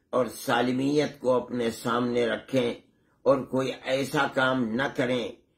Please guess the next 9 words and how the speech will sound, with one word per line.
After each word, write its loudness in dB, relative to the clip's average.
कि 2
जो 4
काम 2
हिंदुस्तान 0
की -4
तारीख -2
के 2
खिलाफ 0
हो 6